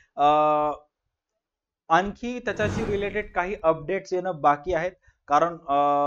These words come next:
मी जर त्या अपडेटचं वाट बघत बसलो तर लेट होईल, कारण युनिव्हर्सिटीचा काही भरोसा नसते. आला तर अपडेट दोन दिवसात येत नसता, पंधरा पंधरा, वीस वीस दिवस अपडेट येत नाही. But, अ, जे आपल्याजवळ अव्हेलेबल इन्फ-, इन्फॉर्मेशन आहे,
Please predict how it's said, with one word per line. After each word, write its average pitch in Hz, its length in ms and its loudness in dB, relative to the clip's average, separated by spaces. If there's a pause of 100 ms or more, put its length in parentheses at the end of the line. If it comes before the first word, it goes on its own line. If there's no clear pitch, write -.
(140)
मी 160 140 -8
जर 170 140 -2
त्या 170 140 0
अपडेटचं 165 380 -4
वाट 160 180 2
बघत 160 220 -4
बसलो 151 240 -8
तर 160 80 -6
लेट 156 260 -4
होईल, 165 120 -12
कारण 160 180 -4
युनिव्हर्सिटीचा 156 720 -8
काही 160 120 -6
भरोसा 147 420 -6
नसते. 165 320 -12 (300)
आला 143 220 2
तर 156 120 0
अपडेट 151 320 0
दोन 156 200 -4
दिवसात 156 260 -8
येत 156 180 -8
नसता, 156 200 -8
पंधरा 147 300 -4
पंधरा, 147 240 -6
वीस 147 260 -8
वीस 151 80 -12
दिवस 147 240 -10
अपडेट 151 380 -6 (280)
येत 180 280 0
नाही. 131 140 -2 (360)
But, 202 160 4 (140)
अ, 147 440 4 (2000)
जे 202 60 2
आपल्याजवळ 208 460 4
अव्हेलेबल 190 540 2
इन्फ-, 180 320 -6
इन्फॉर्मेशन 175 640 -2
आहे, 165 240 0